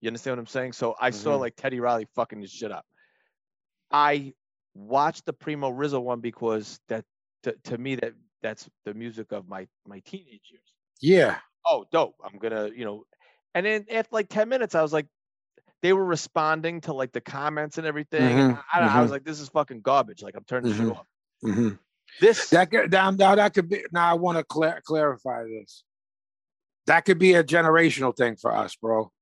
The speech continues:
Speaker 2: because
Speaker 1: Right.
Speaker 2: it seems like people are losing their minds.
Speaker 1: Right.
Speaker 2: You know what
Speaker 1: So,
Speaker 2: I'm saying?
Speaker 1: so
Speaker 2: And on my
Speaker 1: people,
Speaker 2: other
Speaker 1: like, our age,
Speaker 2: podcast
Speaker 1: fr-, friends of mine, guys I used to go to shows with,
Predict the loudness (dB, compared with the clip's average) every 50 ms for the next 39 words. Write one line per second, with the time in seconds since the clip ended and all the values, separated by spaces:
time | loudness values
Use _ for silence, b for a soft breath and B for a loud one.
0 | _ _ _ _ -6 0 2 2 2 0 -2 2 2 2 4 4 0 0 2 0
1 | 0 0 2 2 0 2 2 2 0 0 0 -2 -6 -6 -6 -4 -2 0 0 -2
2 | -2 -6 -12 _ -20 -20 _ _ _ _ _ _ _ _ -2 -2 -2 -2 0 -2
3 | -2 0 2 4 4 4 4 2 2 2 0 -2 -4 0 0 2 2 4 4 4
4 | 6 6 6 6 4 0 2 4 4 6 6 6 6 4 4 4 4 0 -2 -6
5 | -2 -2 -2 -2 -2 -16 _ 0 2 2 2 2 -2 -2 0 0 -2 -2 -2 -2
6 | 0 0 2 2 0 0 0 -4 -4 -4 -4 -4 -6 -4 -2 -2 -2 -2 -6 -8
7 | -8 -8 -8